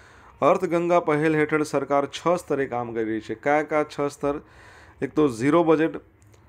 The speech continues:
નેચરલ ફાર્મિંગ એનું પ્રથમ સ્તર છે, જેમાં નદીના બંને કિનારે દસ કિલોમીટર સુધી શું કરશે? રાસાયણિક, રસાયણ મુક્ત છે ને ખેતી કરશે.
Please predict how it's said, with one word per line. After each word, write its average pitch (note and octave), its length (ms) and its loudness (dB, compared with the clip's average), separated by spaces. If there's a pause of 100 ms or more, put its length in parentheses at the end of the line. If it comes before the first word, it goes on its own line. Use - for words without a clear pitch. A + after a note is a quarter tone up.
(720)
નેચરલ C#3+ 480 0
ફાર્મિંગ D#3 440 0
એનું D#3 240 -2
પ્રથમ C#3 300 -4
સ્તર A#2+ 240 -6
છે, A2+ 160 -8
જેમાં C3 240 -2
નદીના C#3+ 320 0
બંને D3 320 -2
કિનારે C#3+ 340 0
દસ C#3+ 280 -4
કિલોમીટર C#3+ 380 -4
સુધી C3+ 240 -6
શું D3 180 -8
કરશે? C#3+ 260 -4
રાસાયણિક, B2+ 480 -4 (880)
રસાયણ D#3 400 -2
મુક્ત D#3 260 -4
છે D#3 120 -6
ને D#3 80 -2
ખેતી C#3 360 -6
કરશે. G2+ 420 -8